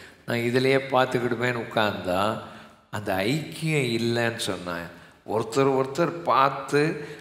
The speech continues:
நம்ம பக்தி விருத்தி உண்டாக்க, பேச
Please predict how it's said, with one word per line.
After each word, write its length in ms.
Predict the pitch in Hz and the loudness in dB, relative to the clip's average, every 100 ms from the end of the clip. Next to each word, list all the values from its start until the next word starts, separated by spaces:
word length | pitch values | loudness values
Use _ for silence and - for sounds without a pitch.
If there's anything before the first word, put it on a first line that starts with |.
| - - | -14 -2
நம்ம 280 | 104 107 104 | 0 0 2
பக்தி 400 | 113 113 - 165 | 2 2 2 4
விருத்தி 400 | 151 147 147 139 | 4 2 2 2
உண்டாக்க, 600 | 123 123 120 113 - 135 | 2 4 2 2 0 0
பேச 920 | - - 120 131 131 - 123 139 | -2 0 4 4 4 2 2 0